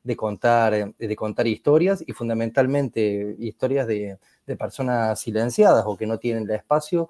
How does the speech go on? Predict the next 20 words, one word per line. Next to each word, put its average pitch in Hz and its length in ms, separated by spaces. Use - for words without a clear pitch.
o 113 100
los 107 120
recursos 143 680
o 110 160
quizás 113 300
simplemente 120 480
hay 110 80
que 107 80
tener 107 220
un 101 80
gesto - 320
de 101 60
acercar 107 420
una 107 160
cámara, 147 360
un 110 120
boli, 147 340
eh, 110 80
un 107 100
bolígrafo, 165 640